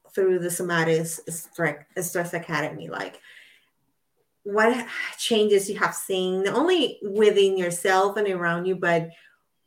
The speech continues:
with your, through your program, how you have seen your community and the people that you help change?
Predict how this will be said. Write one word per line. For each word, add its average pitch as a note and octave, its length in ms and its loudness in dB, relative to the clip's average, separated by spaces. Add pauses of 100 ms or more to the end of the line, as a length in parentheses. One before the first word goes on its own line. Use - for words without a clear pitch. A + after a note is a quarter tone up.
(360)
with G#3+ 260 8
your, G3+ 220 2
through B3 240 0
your G#3+ 180 4
program, F#3 880 2
how G#3 600 4
you A3 220 2
have F3+ 160 -2
seen F#3 480 -4
your F3 120 -4
community F3 760 -4
and E3+ 100 -2
the E3 40 -2
people E3 300 -8
that E3+ 160 -8
you E3 160 -10
help - 440 -8
change? - 600 -14